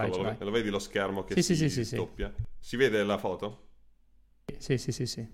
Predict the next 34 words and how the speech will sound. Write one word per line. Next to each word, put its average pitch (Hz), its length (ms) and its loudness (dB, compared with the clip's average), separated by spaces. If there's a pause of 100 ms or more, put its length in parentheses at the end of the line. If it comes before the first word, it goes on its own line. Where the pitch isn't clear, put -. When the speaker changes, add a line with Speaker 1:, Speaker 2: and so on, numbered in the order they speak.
(920)
Speaker 2:
Si - 160 -12
vede 104 240 2
la 95 280 4 (140)
regola 101 300 2
delle 98 120 4
tre 98 160 -4
P? 92 200 -6 (540)
Speaker 1:
Si 285 140 4
vede, 156 180 10
si 160 100 4
vede, 123 220 4
si - 100 -4
vede. 113 220 0 (260)
Speaker 2:
Allora, 135 200 6
il 131 60 6
closing 165 440 6
parla 139 240 8
della 123 160 6
persona, 104 560 0 (420)
poi 123 160 6
il 110 60 0
problema, 127 640 2 (240)
e 120 120 0
se - 260 2
il 185 140 6
cliente 147 720 4
ti 123 320 -6
chiede 147 580 4
di 110 100 0
parlare 120 340 4
del 113 140 2
prodotto, 139 380 2
ne 120 100 2
parli. 95 520 2